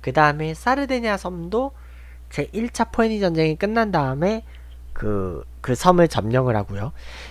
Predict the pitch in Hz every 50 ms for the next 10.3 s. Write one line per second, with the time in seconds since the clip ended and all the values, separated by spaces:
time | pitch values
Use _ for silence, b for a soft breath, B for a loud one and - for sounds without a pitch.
0 | B B - - - 254 269 285 302 277 294 285 262 254 233 214 - 214 196 185
1 | 180 175 190 190 185 - - - - - 165 165 160 165 160 156 147 143 139 143
2 | 139 143 139 - - 175 175 170 160 156 143 135 131 131 143 180 208 220 220 214
3 | - - 277 285 277 269 - - - - - 202 185 180 - 190 196 190 196 190
4 | 202 202 202 - - - - - - - - - 220 - - - - - - 226
5 | 233 240 b b b b b b b - 131 123 - - 156 151 - - 92 104
6 | - 160 - - 233 233 233 190 160 - - - - - - - - B B B
7 | B B B B B - - 131 143 160 185 160 104 - - - - - - -
8 | - - - - - - - - - - - - - - - - 117 110 110 107
9 | 107 107 107 104 - b b b b b b - - - - - - - - 127
10 | 123 131 127 107 92 95